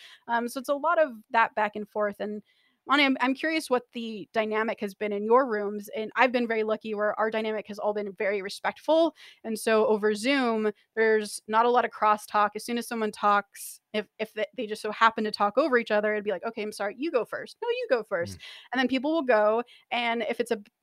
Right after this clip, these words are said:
Speaker 1: if it's a bad idea, zero people will say so. They'll just be like, "Oh, it's, yeah, I think that's really interesting." I, so many times people have had bad ideas and it's been like,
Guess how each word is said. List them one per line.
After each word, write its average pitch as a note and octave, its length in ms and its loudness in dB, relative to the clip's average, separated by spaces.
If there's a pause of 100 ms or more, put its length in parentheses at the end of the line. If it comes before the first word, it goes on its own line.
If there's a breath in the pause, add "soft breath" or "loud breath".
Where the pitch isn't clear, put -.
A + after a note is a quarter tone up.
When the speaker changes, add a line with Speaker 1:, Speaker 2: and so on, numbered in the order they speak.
Speaker 1:
if - 120 -8
it's A3 80 -6
a A3 40 -2
bad G#3+ 280 4
idea, A#3 420 2 (180)
zero A#3 340 4
people B3 340 -2
will G3 100 -4
say G#3 240 -2
so. D3 380 -4 (320)
They'll A3 100 -4
just G#3 180 -8
be G#3+ 60 -4
like, G#3+ 120 -4 (120)
"Oh, A#4+ 220 8
it's, - 280 -12 (320 loud breath)
yeah, G4+ 200 12
I D4+ 80 6
think A#4 160 -2
that's B4 220 4
really D4+ 200 2
interesting." A3+ 560 0
I, A#3+ 240 2
so - 240 2
many D4 180 6
times G#3+ 320 0
people G#3+ 220 0
have G#3+ 100 2
had G#3 180 0
bad G#3 160 2
ideas G#3 200 0
and B3+ 80 -4
it's A3+ 80 -8
been A3 80 -6
like, G#3+ 100 -6